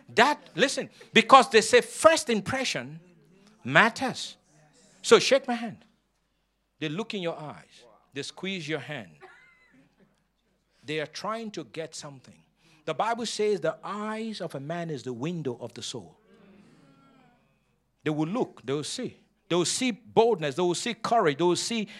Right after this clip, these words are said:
or they see fear, they see timidity. "Oh, this one can't even look in my eyes. This one can't do the job. How is he gonna talk to clients?" They see all of that.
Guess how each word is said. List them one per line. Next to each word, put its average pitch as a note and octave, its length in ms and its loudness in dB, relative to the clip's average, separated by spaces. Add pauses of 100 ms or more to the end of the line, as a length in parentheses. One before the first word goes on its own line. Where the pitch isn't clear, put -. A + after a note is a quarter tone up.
(140)
or G3+ 140 8
they F#3+ 120 6
see A#3 220 0
fear, G#3+ 480 -2
they D#3 140 0
see A#3+ 200 -2
timidity. G3 720 -2 (440)
"Oh, G2 180 -6
this C3+ 180 -8
one B2+ 140 -8
can't B2 220 -8
even A#2 160 -8
look A2+ 160 -10
in G#2 80 -10
my G2+ 120 -14
eyes. G2+ 300 -14
This F3+ 160 -2
one D3 140 -4
can't D3 220 -6
do C3+ 80 -6
the G#2+ 100 -12
job. F2 280 -14 (600)
How G#3 140 0
is F3+ 100 -2
he F#3+ 40 0
gonna E3 200 -4
talk D#3+ 240 -4
to C#3+ 80 -6
clients?" - 580 -12 (1700)
They D3+ 80 -4
see B3+ 240 2
all A#3+ 200 8
of A#3+ 140 -4
that. - 300 -10